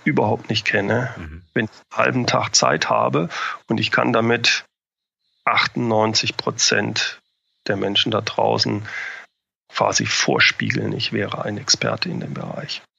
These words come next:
Speaker 2: Mhm.
Speaker 1: Wenn natürlich jemand tiefer nachfragt, wird's schwierig. Aber was mir durch Google heute gegeben ist, das hatten wir, f-, das, das gab's vor, noch vor, vor zehn Jahren, fünfzehn Jahren, gab's das nicht. Das ist so faszinierend. Deswegen ist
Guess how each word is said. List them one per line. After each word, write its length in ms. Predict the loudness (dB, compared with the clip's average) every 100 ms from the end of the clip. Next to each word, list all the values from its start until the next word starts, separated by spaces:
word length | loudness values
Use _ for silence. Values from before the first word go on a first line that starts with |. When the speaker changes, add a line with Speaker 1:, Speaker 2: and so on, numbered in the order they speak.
| _ -16
Speaker 2:
Mhm. 240 | -14 -14 -20 -20 -20 _ _
Speaker 1:
Wenn 100 | 2
natürlich 380 | 2 4 2 2
jemand 300 | 2 2 0
tiefer 300 | -2 0 2
nachfragt, 680 | 2 0 0 -2 -2 -4 -8
wird's 180 | -2 -2
schwierig. 420 | -2 -6 -8 -8
Aber 360 | 0 2 2 -2 -10 _ -4
was 480 | 2 4 4 2
mir 300 | 2 2 0 -2 _ -4
durch 380 | -2 0 -2 -2
Google 580 | -4 -2 0 0 0
heute 520 | 0 0 2 2 0 -2
gegeben 380 | -6 -2 0 0
ist, 160 | 0 2
das 160 | 2 2
hatten 260 | 0 -2
wir, 80 | -2
f-, 320 | -4 -6 -8 _
das, 160 | -6 -2
das 200 | 0 0
gab's 360 | 2 2 2
vor, 240 | 0 -2 0
noch 160 | 0
vor, 200 | -2 -4
vor 420 | -4 -6 -4 -2
zehn 260 | 2 2 2
Jahren, 640 | 2 0 0 -2 -2 -6 -10
fünfzehn 600 | -16 -10 -4 -2 0 2
Jahren, 200 | 2 0 0 -2 -4 -2
gab's 300 | 0 2 4
das 180 | 4 2
nicht. 240 | 0 0
Das 140 | 2 4
ist 140 | 4
so 100 | 4
faszinierend. 840 | 2 0 2 2 2 2 0 0 -2 -4 -4 -2
Deswegen 360 | 0 2 2 2
ist 260 | 2 2